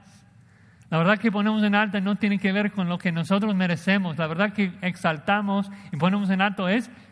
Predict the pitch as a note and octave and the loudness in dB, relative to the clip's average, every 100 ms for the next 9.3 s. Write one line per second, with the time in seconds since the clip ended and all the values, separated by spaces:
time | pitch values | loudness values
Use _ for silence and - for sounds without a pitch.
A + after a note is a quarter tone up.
0 | - - A3 C4+ - F3 B2+ A#2 - E3 | -4 2 2 2 -2 -4 -4 -10 -12 -4
1 | C#3+ G3+ A3 A3+ G#3 G#3 G#3 G#3 G3 C3 | 0 2 2 0 -2 0 2 2 0 -6
2 | G#2+ - - - - F3 G#3+ G3+ E3+ D#3+ | -8 -14 -20 -14 0 2 4 2 2 0
3 | D#3 E3 E3 D#3+ G3+ G3+ G3 E3 D#3+ F#3+ | 0 0 0 0 2 0 0 -2 0 0
4 | F#3+ C3 B2 - - - - - - _ | 0 -2 -10 -16 -20 -20 -20 -20 -20 _
5 | _ - C#3+ E3+ E3+ E3 E3 D#3+ C#3+ D3 | _ -8 -4 -2 -2 -4 -4 -6 -4 -4
6 | C3+ C3+ - G3+ G3+ C#3+ - - - - | -4 -4 -2 -2 -2 -6 -14 -20 -20 -20
7 | - - _ - F#3 D#3 E3+ E3+ D#3 F#3 | -20 -20 _ -14 -6 -2 -2 -4 -4 0
8 | G#3 F#3 D3 C3+ - B2+ A2+ A2+ - A#2 | 0 0 -4 -6 -6 -6 -4 -8 -8 -12
9 | G#2 G#2 | -10 -12